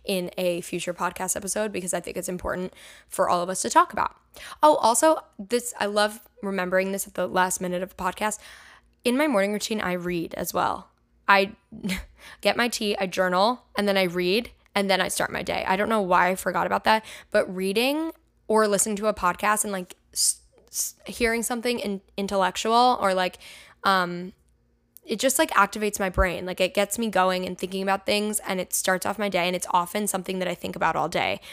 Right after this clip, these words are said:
because that's how I started. Um, so I try to pick something really educational to get me thinking, or, like, something political, something just to, like, get in my brain working, like, get my opinions flowing, get my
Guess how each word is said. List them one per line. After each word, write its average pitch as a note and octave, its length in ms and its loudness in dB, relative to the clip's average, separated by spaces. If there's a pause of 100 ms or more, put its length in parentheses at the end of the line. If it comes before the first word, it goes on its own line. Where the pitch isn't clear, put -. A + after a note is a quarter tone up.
because F3 560 -2
that's - 180 -6
how F3 100 0
I E3+ 120 -2 (180)
started. F3 560 -2 (460)
Um, F#3 180 4
so F#3+ 120 2
I F#3 160 0 (200)
try F#3+ 240 4
to F3+ 80 2
pick F3+ 160 -4
something F3+ 320 -4
really F3+ 220 0
educational G#3 840 0
to - 120 -8
get F#3 140 -4
me F#3 80 -6
thinking, F3 400 -4
or, F#3 120 0
like, F3+ 140 0
something F#3 300 -6
political, B3 500 0
something G3 320 -4
just G#3+ 180 0
to, D4 80 2
like, D4 220 2 (880)
get G#3+ 240 2
in A#3 100 0
my A3 140 2
brain G#3+ 260 0
working, A3+ 340 0
like, F3+ 280 -6
get F#3+ 200 0
my G3+ 400 0 (340)
opinions C4+ 480 0
flowing, F#3 460 2
get G3 220 2
my G#3 420 -2